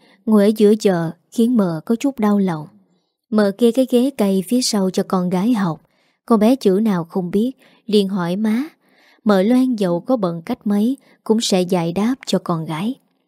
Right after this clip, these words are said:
Cảnh này khiến mợ vô thức nhớ lại, bản thân ngày nhỏ cũng bắt ghế ngồi cạnh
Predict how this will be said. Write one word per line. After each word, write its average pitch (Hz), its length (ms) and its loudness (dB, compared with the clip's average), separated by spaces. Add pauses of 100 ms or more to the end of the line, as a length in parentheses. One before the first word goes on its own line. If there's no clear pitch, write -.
(440)
Cảnh 214 200 0
này 190 240 4
khiến 294 200 0
mợ 185 220 4
vô 220 240 0
thức 285 220 -4
nhớ 233 280 2
lại, 170 360 -2 (420)
bản 208 240 0
thân 262 180 2
ngày 202 200 4
nhỏ 180 340 0
cũng 190 260 -2
bắt 254 220 -4
ghế 247 340 2
ngồi 185 240 0
cạnh 165 280 -6